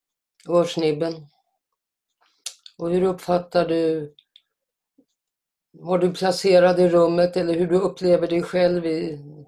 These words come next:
fråga om storlek och fasthet på höger sida? Fasthet var ordet jag valde för att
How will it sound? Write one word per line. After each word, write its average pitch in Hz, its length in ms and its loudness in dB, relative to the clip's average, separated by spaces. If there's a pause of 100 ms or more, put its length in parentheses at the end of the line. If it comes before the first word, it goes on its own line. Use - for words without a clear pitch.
fråga 170 380 -2
om 170 280 -6 (800)
storlek 175 880 0
och 160 260 0 (1200)
fasthet 175 800 -4 (600)
på 175 80 -6
höger 160 300 0
sida? 156 580 -8 (2750)
Fasthet 196 680 -2
var 180 160 4
ordet 175 420 2
jag 175 120 2
valde 165 420 2
för 170 220 -6
att 160 360 -4